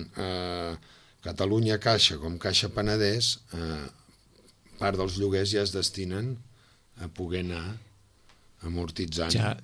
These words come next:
Speaker 2: tota
Speaker 1: tot,
Speaker 2: aquesta
Speaker 1: tot
Speaker 2: qüestió.
Speaker 1: això. I ho de la Caixa, doncs, clar, era de mil, d'un milió quatre-cents quaranta-cinc mil euros, i ara,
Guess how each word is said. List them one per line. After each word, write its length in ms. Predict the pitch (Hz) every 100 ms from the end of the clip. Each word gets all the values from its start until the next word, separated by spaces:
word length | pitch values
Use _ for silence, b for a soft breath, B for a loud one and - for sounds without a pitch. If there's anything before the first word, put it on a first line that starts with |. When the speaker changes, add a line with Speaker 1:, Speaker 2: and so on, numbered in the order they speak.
| -
Speaker 2:
tota 80 | 120
Speaker 1:
tot, 80 | 113
Speaker 2:
aquesta 280 | 107 104 101
Speaker 1:
tot 80 | 110
Speaker 2:
qüestió. 300 | 90 101 73
Speaker 1:
això. 80 | -
I 60 | 80
ho 60 | 82
de 80 |
la 120 | 76 82
Caixa, 360 | 110 104 127 131
doncs, 220 | 90 -
clar, 140 | - 76
era 140 | 78
de 140 | 80 80
mil, 680 | 85 - 87 92 101 95 - B B B B
d'un 160 | 101 101
milió 300 | 98 101 110
quatre-cents 480 | 98 82 85 98 92
quaranta-cinc 600 | 98 92 92 90 98 95
mil 180 | 95 107
euros, 520 | 127 120 120 165 - B B B B B B B _ -
i 460 | 101 98 95 95
ara, 240 | 98 95